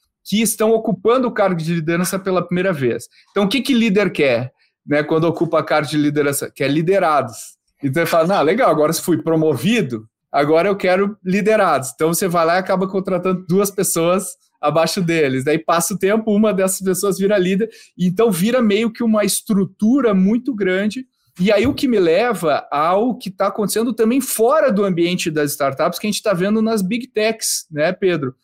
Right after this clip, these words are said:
E eu acho que, que esse movimento mesmo, meio caótico aí do, do Elon Musk na frente do Twitter, que chegou lá e, poxa, encolheu muito a empresa, encolheu muito o negócio,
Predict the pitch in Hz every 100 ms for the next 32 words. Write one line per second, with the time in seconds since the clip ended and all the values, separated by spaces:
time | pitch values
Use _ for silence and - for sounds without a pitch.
0 | _ 165 160 175 190 - 214 190 - -
1 | 185 156 - - _ _ - 165 196 185
2 | 160 156 151 156 147 123 135 165 160 147
3 | 135 - - 147 151 147 131 147 156 -
4 | 143 131 139 139 127 - 233 202 135 151
5 | 156 156 139 151 170 - 143 135 131 -
6 | 156 - 135 123 - 139 202 190 131 -
7 | _ _ _ 151 - 160 170 156 147 175
8 | 175 156 131 127 - _ - 165 - 127
9 | 127 - 147 151 - 190 143 139 190 208
10 | 170 202 269 - 143 131 123 151 208 135
11 | 110 - 117 - 143 185 170 208 262 233
12 | 160 135 131 120 127 180 -